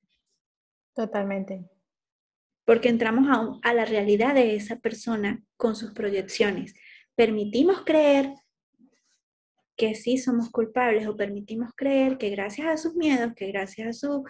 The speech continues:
Speaker 2: a sus dudas, sí, yo soy la culpable o yo soy el culpable.
Speaker 1: Me encantó eso
Speaker 2: ¿Pasa?
Speaker 1: que estás comentando, Milquita, y perdón que te corté.
Speaker 2: No, no.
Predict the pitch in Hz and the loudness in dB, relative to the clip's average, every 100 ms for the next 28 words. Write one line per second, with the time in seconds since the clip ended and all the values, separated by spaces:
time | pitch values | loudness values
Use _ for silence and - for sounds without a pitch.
0 | - - - 254 302 294 294 262 254 262 | -18 -20 -4 -2 -2 -2 4 6 4 -2
1 | _ _ _ _ _ _ _ _ _ - | _ _ _ _ _ _ _ _ _ -2
2 | 226 202 185 196 190 185 - 175 - - | 0 0 -2 -4 -6 -6 -8 -8 -10 -12
3 | - - - 220 202 196 - 185 170 180 | -18 -20 -2 2 2 0 -6 -8 -8 -8
4 | 175 - - _ _ _ _ _ _ - | -14 -18 -20 _ _ _ _ _ _ -4
5 | 262 254 240 262 302 320 294 240 240 285 | 0 2 2 2 2 0 -2 -4 -4 -4
6 | 285 247 226 240 247 226 214 220 233 214 | -4 0 0 0 -2 -4 -6 -4 -6 -8
7 | 208 196 196 190 190 190 202 185 _ _ | -10 -6 -6 -4 -8 -4 -8 -8 _ _
8 | - 185 - 185 190 - 214 208 | -6 -6 -4 -8 -8 -6 -4 -4